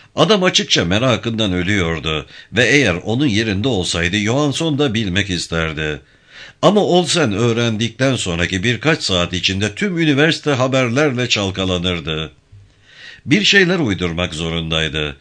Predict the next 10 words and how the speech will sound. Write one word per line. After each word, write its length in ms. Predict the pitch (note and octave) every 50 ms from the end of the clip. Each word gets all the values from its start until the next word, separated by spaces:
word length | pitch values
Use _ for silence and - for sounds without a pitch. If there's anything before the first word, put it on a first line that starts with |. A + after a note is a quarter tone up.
| - - - - _ -
Olsen 500 | F#2 G2+ G2+ F#2+ F#2+ - G#2 G#2+ G#2+ F#2
delirdiğini 640 | F#2+ G2+ G2+ G#2 G#2 F#2+ F#2 G#2 A2 A2+ C#3+ C3
düşünecekti 600 | G#2 F#2 - F#2+ F2+ F2+ F2+ F2+ F2+ - - G2 G2
tabii 340 | G2+ F#2+ F2+ F2 G#2 A#2+ B2+
ama 280 | A2 F2 F2+ F#2+ F#2
bu 120 | C3 B2+ G2+
göze 280 | A#2+ A#2+ G#2 F2 B2
aldığı 420 | B2 G#2 F#2 F#2 E2+ G2+ G2+ F#2 F2
bir 240 | F2+ F2+ E2+ E2
riskti. 540 | F2+ F#2 F2 - - - F2+ E2+ D#2+ D#2+ D#2+